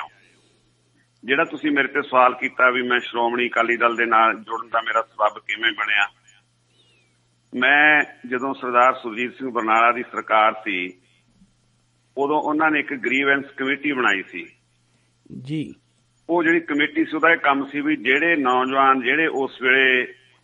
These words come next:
Speaker 1: ਅਕਾਲੀ ਮੋਰਚੇ ਦੇ ਵਿੱਚ ਜਾਂਦੇ ਸੀ, ਜੇਲ੍ਹਾਂ ਕੱਟਦੇ ਸੀ, ਉਹਨਾਂ ਨੂੰ ਨੌਕਰੀਆਂ ਦੇਣਾ ਸੀ।
Speaker 2: ਵਾਹ।
Speaker 1: ਉਹਦੇ ਵਿੱਚ ਸਰਦਾਰ ਸਾਹਿਬ, ਮੈਂ ਸ਼੍ਰੋਮਣੀ ਅਕਾਲੀ ਦਲ ਵੱਲੋਂ ਜੋ ਉਦੋਂ ਧਰਮ ਯੁੱਧ ਮੋਰਚਾ ਲਾਇਆ ਗਿਆ ਸੀ ਅਨੰਦਪੁਰ ਸਾਹਿਬ ਦੇ ਮਤੇ ਵਾਸਤੇ, ਜਿਹਨੂੰ ਅੱਜ ਅਕਾਲੀ ਦਲ ਵਿਸਾਰ ਬੈਠਾ ਹੈ,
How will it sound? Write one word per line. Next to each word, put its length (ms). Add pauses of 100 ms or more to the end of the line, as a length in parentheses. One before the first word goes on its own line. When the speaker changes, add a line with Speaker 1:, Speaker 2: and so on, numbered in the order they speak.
(360)
Speaker 1:
ਅਕਾਲੀ 380
ਮੋਰਚੇ 380
ਦੇ 100
ਵਿੱਚ 200
ਜਾਂਦੇ 380
ਸੀ, 160
ਜੇਲ੍ਹਾਂ 280
ਕੱਟਦੇ 400
ਸੀ, 320 (640)
ਉਹਨਾਂ 280
ਨੂੰ 380 (380)
ਨੌਕਰੀਆਂ 500
ਦੇਣਾ 340
ਸੀ। 140 (1040)
Speaker 2:
ਵਾਹ। 160 (160)
Speaker 1:
ਉਹਦੇ 200
ਵਿੱਚ 160
ਸਰਦਾਰ 480
ਸਾਹਿਬ, 160
ਮੈਂ 420
ਸ਼੍ਰੋਮਣੀ 520
ਅਕਾਲੀ 280
ਦਲ 200
ਵੱਲੋਂ 280
ਜੋ 200
ਉਦੋਂ 200
ਧਰਮ 320
ਯੁੱਧ 160
ਮੋਰਚਾ 420
ਲਾਇਆ 260
ਗਿਆ 140
ਸੀ 180
ਅਨੰਦਪੁਰ 340
ਸਾਹਿਬ 280
ਦੇ 60
ਮਤੇ 280
ਵਾਸਤੇ, 480
ਜਿਹਨੂੰ 260
ਅੱਜ 140
ਅਕਾਲੀ 300
ਦਲ 160
ਵਿਸਾਰ 340
ਬੈਠਾ 280
ਹੈ, 180